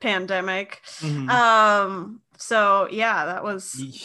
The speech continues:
Speaker 2: You,
Speaker 1: weird
Speaker 2: you
Speaker 1: to
Speaker 2: le-,
Speaker 1: be
Speaker 2: you left, you left the crowd at the Backstreet Boys World Tour and went to concessions, and it was actually pretty great. And then you came
Speaker 1: Yeah,
Speaker 2: back.
Speaker 1: yeah, I, uh, yeah, I, um,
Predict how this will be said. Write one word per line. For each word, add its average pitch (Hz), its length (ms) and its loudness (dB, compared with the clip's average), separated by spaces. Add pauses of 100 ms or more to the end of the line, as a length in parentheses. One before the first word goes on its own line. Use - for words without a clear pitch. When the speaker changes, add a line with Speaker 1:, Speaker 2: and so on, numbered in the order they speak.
Speaker 2:
You, 220 80 -10
Speaker 1:
weird 214 320 -4
Speaker 2:
you 160 60 -4
Speaker 1:
to 165 120 -4
Speaker 2:
le-, 165 60 -6
Speaker 1:
be 151 100 -10
Speaker 2:
you 170 140 -4
left, 170 360 0
you 170 160 -4
left 160 380 0
the 147 100 0
crowd 147 320 2
at 160 80 -4
the 127 80 -4
Backstreet 127 440 -4
Boys 123 280 0
World 117 240 -4
Tour 113 240 -6
and 104 120 -10
went 104 140 -10
to 113 60 -12
concessions, 98 680 -12
and 95 100 -14
it 95 60 -20
was 95 160 -18
actually 95 280 -18
pretty 92 260 -20
great. 98 360 -20
And 120 100 -16
then - 120 -16
you 247 80 -8
came 294 120 0
Speaker 1:
Yeah, 262 420 4
Speaker 2:
back. - 80 -10
Speaker 1:
yeah, 254 440 0
I, 220 320 -2
uh, 208 360 -2 (640)
yeah, 233 420 -4
I, 196 380 -8 (760)
um, 190 840 -10